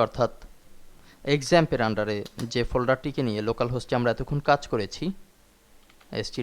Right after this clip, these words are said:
ডক্সের ভেতরে সিএসএস আন্ডারস্কোর এক্সাম্পল, এই ফোল্ডারটিকে যদি আমরা আপলোড দেই সার্ভারে, তাহলেই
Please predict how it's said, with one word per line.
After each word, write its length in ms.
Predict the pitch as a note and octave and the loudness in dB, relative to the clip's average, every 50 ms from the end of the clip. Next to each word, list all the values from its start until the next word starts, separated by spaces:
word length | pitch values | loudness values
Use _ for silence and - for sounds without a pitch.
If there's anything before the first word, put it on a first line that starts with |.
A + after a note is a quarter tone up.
| A2+ | 0
ডক্সের 320 | A#2 A2 - - - B2+ A#2 A#2+ | 0 -2 0 -2 -4 -2 0 0
ভেতরে 320 | D3 C#3+ - C#3 A#2 D#3 A3+ - - - - _ _ _ - _ - _ _ _ _ _ _ _ _ _ _ _ _ _ _ _ - - _ _ - - _ - - - _ _ _ _ - - _ _ _ - - - - - - | -2 0 2 2 2 2 0 -4 -10 -20 -20 _ _ _ -20 _ -20 _ _ _ _ _ _ _ _ _ _ _ _ _ _ _ -20 -20 _ _ -20 -20 _ -20 -20 -20 _ _ _ _ -20 -20 _ _ _ -20 -20 -20 -16 -12 -6
সিএসএস 460 | - E3+ D#3 D3+ - - D#3+ D3 - - - - - - C#3+ | 0 2 2 2 2 2 -4 -4 -4 -10 -14 -16 -6 -2 0
আন্ডারস্কোর 420 | B2+ B2 A#2+ A#2+ - - - B2 A#2 A#2 | 2 2 2 0 0 -2 0 2 2 2
এক্সাম্পল, 420 | A2 A#2 A2+ B2 A2 G#2 - B2 E3+ G3 - - - - _ _ _ _ _ _ _ _ - _ _ _ _ _ _ _ - - _ _ - _ - | 0 2 0 0 0 2 0 -2 -2 -2 -6 -14 -20 -20 _ _ _ _ _ _ _ _ -20 _ _ _ _ _ _ _ -20 -20 _ _ -20 _ 2
এই 100 | D#3 D3+ - | 2 4 6
ফোল্ডারটিকে 460 | - D#3+ D3+ E3 E3+ E3+ F3+ D#3+ - E3 D3+ | 6 6 6 6 4 4 2 0 0 2 2
যদি 140 | D3+ C3+ C#3 C#3 | 2 4 4 2
আমরা 120 | C3 B2+ B2+ A#2 A#2+ | 6 6 8 6 6
আপলোড 280 | - - C#3 C#3+ C#3+ C3 G#2+ | 6 4 2 2 2 4 2
দেই 120 | A2+ A#2 D#3+ F#3+ - - | 0 0 0 -4 -8 -2
সার্ভারে, 400 | - D3 A#2+ A2 G2 F#2 G2 C3+ G3+ - - - - - - - - - - - _ _ - - | 2 2 2 4 2 0 0 0 -2 -4 -8 -20 -20 -20 -20 -20 -20 -20 -20 -20 _ _ -6 2
তাহলেই 360 | - C#3+ C3 D#3 F3+ F#3 F#3+ | 2 4 4 4 4 2 2